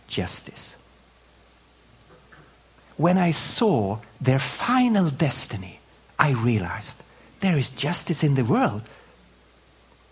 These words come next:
Because the, in the end, it will be shown all the blessings of, of belonging to God and the destruction of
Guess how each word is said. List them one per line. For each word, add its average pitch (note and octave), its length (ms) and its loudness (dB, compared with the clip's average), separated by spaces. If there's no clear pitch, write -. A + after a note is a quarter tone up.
Because D3 340 2
the, C#3+ 140 -2
in A#3 240 2
the F#3+ 260 0
end, A2+ 440 0
it C4 140 0
will A#3 160 2
be F3+ 120 2
shown A2 500 0
all C#3+ 140 2
the B2+ 120 0
blessings B2 560 0
of, G2 320 0
of G2+ 240 -4
belonging B2 480 2
to A2 120 -10
God F2+ 400 -6
and D3+ 140 2
the B2+ 80 0
destruction - 840 0
of A2 360 0